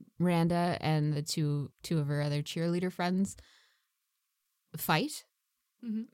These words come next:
Speaker 1: And then eventually Randa pushes one of them into the pool. And then when she resurfaces, she starts apologizing or whatever. But then the other friend is still being a dick.
Speaker 2: Mm.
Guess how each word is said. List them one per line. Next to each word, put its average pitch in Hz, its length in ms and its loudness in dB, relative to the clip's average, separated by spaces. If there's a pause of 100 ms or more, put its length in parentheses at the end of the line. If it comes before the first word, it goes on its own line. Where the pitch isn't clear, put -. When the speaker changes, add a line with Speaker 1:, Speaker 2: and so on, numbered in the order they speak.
Speaker 1:
And 180 200 6
then 156 440 6 (160)
eventually 160 440 2
Randa 147 240 2
pushes 156 340 -2
one 151 120 2
of 151 80 4
them 147 100 2
into 135 140 -2
the 139 80 -6
pool. 151 420 2
And 147 160 4
then 143 300 0
when 143 120 -4
she 143 140 -6
resurfaces, 147 560 -6
she 147 140 -8
starts - 220 -10
apologizing 170 680 -2
or 185 60 -2
whatever. 196 560 -2
But 165 120 -2
then 160 160 4
the 151 100 4
other 147 160 2
friend 160 220 0
is 156 100 -2
still 156 160 0
being 147 440 0 (460)
a - 60 -2
dick. 156 340 -2 (480)
Speaker 2:
Mm. 180 280 -12